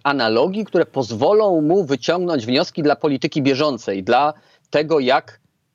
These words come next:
em, kształtować politykę, jak dbać o pokój, o stabilność w połowie dwudziestego wieku. No i jest wreszcie Kenneth Waltz, który również, e, dla którego również, em,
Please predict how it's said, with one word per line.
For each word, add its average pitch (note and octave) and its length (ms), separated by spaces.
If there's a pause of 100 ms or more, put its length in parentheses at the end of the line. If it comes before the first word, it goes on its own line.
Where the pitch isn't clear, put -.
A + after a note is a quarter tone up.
(100)
em, B2+ 600
kształtować D3 600
politykę, C#3+ 840 (220)
jak C3+ 340 (1120)
dbać C3 320
o C#3+ 80
pokój, D3+ 480
o C3 60
stabilność C#3+ 840 (120)
w B2+ 420
połowie C3+ 340
dwudziestego A#2 520
wieku. F#2 320 (300)
No A#3+ 140
i D4+ 100
jest G#3 220
wreszcie E3+ 360
Kenneth D#3+ 420
Waltz, D3 260
który C#3 260
również, D3+ 520 (320)
e, A#2+ 220
dla C3 140
którego C#3+ 400
również, D#3+ 520
em, B2 440